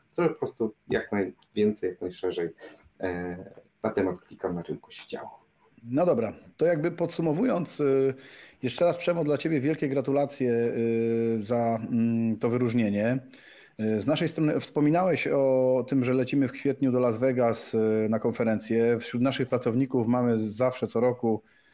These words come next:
Speaker 2: y, taki challenge. Jeżeli tam zrealizują odpowiednie elementy, to po prostu zabieramy ludzi z firmy i lecimy na ten dłuższy okres do Stanów na konferencję i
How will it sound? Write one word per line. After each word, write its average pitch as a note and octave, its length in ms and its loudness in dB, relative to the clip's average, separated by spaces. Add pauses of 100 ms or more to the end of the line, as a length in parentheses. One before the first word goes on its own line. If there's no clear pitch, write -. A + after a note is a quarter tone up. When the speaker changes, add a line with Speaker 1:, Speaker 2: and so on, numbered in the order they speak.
(380)
Speaker 2:
y, G#2 280 0
taki G#2+ 420 -2 (140)
challenge. C3 360 4 (760)
Jeżeli E3 420 2
tam A2+ 160 0
zrealizują A2+ 480 2
odpowiednie A2 460 0
elementy, G#2+ 420 0
to G2+ 260 0
po F#2+ 60 -4
prostu G#2+ 260 -10
zabieramy G#2 420 0
ludzi F#2+ 220 -4
z - 80 -8
firmy G#2 320 0
i G2+ 40 0
lecimy G#2 360 -2
na F#2+ 80 -6
ten G2 260 -6
dłuższy G#2 380 -4
okres - 280 -4
do - 100 -10
Stanów G2+ 500 -4
na G2 140 -2
konferencję G#2 680 -2
i G#2 120 -2